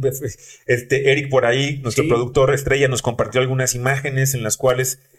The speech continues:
Speaker 1: aparecen toda la bola de vagos y,
Speaker 2: <laughs>
Speaker 1: eh, camajanes, eh, disque estudiantes de medicina. No, éramos estudiantes de medicina.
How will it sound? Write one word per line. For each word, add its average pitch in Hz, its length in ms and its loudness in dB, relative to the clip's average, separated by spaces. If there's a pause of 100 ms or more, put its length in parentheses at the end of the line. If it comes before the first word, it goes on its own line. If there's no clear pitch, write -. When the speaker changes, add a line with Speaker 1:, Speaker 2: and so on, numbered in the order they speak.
Speaker 1:
aparecen 120 600 -2
toda 131 200 2
la 120 80 2
bola 120 280 2
de 113 120 0
vagos 120 460 0
y, 110 140 -10
Speaker 2:
<laughs> 139 580 -10
Speaker 1:
eh, 107 300 2
camajanes, 117 880 -4 (400)
eh, 104 640 -2 (2000)
disque 127 360 -2
estudiantes 127 600 -2
de 113 100 -4
medicina. 107 520 -10
No, 131 180 0
éramos 165 340 0
estudiantes 117 380 -6
de 110 80 -8
medicina. 110 600 -8